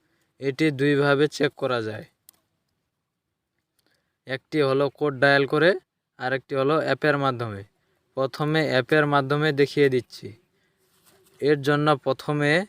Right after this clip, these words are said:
প্লে স্টোর ওপেন করবেন। ওপেন করার পর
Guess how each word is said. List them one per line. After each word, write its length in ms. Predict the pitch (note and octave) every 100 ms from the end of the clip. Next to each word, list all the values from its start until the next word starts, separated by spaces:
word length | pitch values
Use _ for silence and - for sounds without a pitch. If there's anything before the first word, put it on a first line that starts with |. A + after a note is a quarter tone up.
| _ _ _ _ -
প্লে 300 | C#3+ C#3+ C#3
স্টোর 340 | - D#3 D3 C#3 C#3+ _ _ -
ওপেন 260 | C3 D3+ C#3+
করবেন। 340 | B2+ A2+ A2 G2+ _ _ _ _ _ _ _ _ _ _ _ _ _ _ B2
ওপেন 300 | B2 D3 C#3+ C#3
করার 240 | C#3 C#3
পর 280 | - C#3